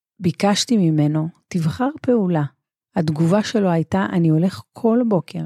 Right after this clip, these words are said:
לכתוב לעצמי את המשפט, 'אני סולח ומשחרר כי אני אוהב ודואג לעצמי.'"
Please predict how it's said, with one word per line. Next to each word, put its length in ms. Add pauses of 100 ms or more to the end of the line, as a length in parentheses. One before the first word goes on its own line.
לכתוב 500
לעצמי 680
את 120
המשפט, 640 (400)
'אני 160
סולח 600
ומשחרר 920
כי 140
אני 240
אוהב 380
ודואג 480
לעצמי.'" 540